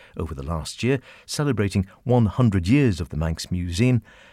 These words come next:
and available, of course, via the Manx Radio podcast page. Well, as they come towards the end, about seven left, I think, there's a new series now coming your way to celebrate a new exhibition at the museum called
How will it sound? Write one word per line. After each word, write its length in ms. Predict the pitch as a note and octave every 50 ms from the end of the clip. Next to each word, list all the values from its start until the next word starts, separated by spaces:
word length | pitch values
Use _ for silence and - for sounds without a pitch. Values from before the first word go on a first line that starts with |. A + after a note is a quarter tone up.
| _ -
and 120 | - D2+ C2+
available, 380 | C2 - A2 A2 G2+ F#2+ G2
of 140 | F#2+ F#2 -
course, 260 | - C#3 C3 B2 -
via 220 | - - F2 D#2+ E2
the 160 | D#2+ E2 D2
Manx 260 | C#2+ D2 D#2 - -
Radio 180 | D#2 - G2 F#2
podcast 520 | - C3 D3 C#3+ - G#2+ F2+ E2 - -
page. 260 | F2+ D2 C2 C2 - - _ - - - - -
Well, 120 | D#3+ D#3
as 100 | D3 -
they 160 | - - E3+
come 260 | - - - D#3+ D3
towards 320 | A#2 - A#2 A#2+ G#2 F2 -
the 160 | - G#2+ A2+
end, 320 | B2+ B2+ F#2+ G2 D#3+ D#3
about 240 | - - - C#2 -
seven 380 | - - - - A#2+ F#2 C#2 D#2
left, 200 | B2+ C#3+ - -
I 40 | -
think, 260 | - B2+ C#3+ - - _ - - - - - - _ _
there's 160 | - F3+ - E3+
a 40 |
new 220 | D#3 D#3+ G3 B3 A3+
series 380 | - - - - F#2+ F#2 F2
now 160 | - F2 D#2+ -
coming 300 | - - A#2+ B2+ A2 G2+
your 180 | G2+ G2 F#2+
way 240 | F2+ A2 C#3 D#3 D3 - _ _ _ -
to 120 | - -
celebrate 500 | - - - F#2 E2+ F2+ A2 A2+ A2+ -
a 100 | - -
new 260 | E2+ E2+ F2 G2+ G#2+
exhibition 640 | G#2 F#2 F#2+ - - F#2 - C#3+ - - - F2 D2 -
at 200 | - C#3 D3 -
the 60 | - B2+
museum 460 | G2+ D#2+ D2 - - D#2 D#2+ G#2+ A#2+
called 380 | - - - E2+ F2 G2 -